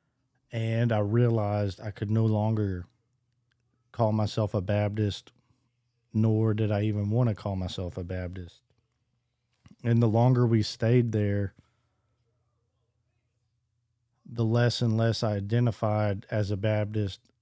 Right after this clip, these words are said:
and it eventually got to b-, the point where the less and less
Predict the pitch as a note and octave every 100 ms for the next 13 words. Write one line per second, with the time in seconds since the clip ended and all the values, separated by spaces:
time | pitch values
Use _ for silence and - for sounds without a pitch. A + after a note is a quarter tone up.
0 | - G#2+ G#2 G2+ A#2 A2+ - G#2+ A2 G#2+
1 | - - G2+ G#2 _ _ - G2+ - A#2
2 | A2+ - A2+ G#2+ G2+ G2+ F#2 _ _ _
3 | _ _ _ _ _ _ _ _ _ _
4 | _ _ _ _ _ _ _ _ G#2+ G2+
5 | A2 A2+ A2 - A#2 A2 A2 A2 G#2+ -
6 | -